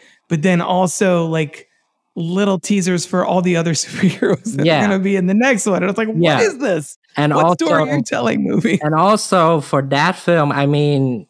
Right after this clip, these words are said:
Speaker 2: I mean, you can cut this part out if you like, because it will be controversial. But anyway, you know, it's, uh,
Speaker 1: For it.
Speaker 2: it's a s-, it's a second Superman film that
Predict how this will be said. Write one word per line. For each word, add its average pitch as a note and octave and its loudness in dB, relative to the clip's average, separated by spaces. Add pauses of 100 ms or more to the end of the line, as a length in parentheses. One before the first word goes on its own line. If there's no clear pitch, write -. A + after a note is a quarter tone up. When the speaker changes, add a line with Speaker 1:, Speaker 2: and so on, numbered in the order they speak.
Speaker 2:
I C#3+ 0
mean, D#3 2
you F3 2
can F3+ 0
cut F3+ -2
this E3 0
part C3 2
out B2 0
if A2 -2
you G#2+ -4
like, F#2 -2
because C#3+ -2
it F3+ 0
will E3 2
be C#3 0
controversial. G2+ -4
But C#3 -2
anyway, A2 -2 (240)
you F3+ 2
know, C#3 2
it's, D3 -2
uh, C3 2
Speaker 1:
For B2 -4
it. - -18 (420)
Speaker 2:
it's C#3 0
a D3+ 4
s-, - -6 (540)
it's C3+ -4
a C#3+ 2
second F3+ 0
Superman C#3+ 0
film C3+ 0
that A#2 0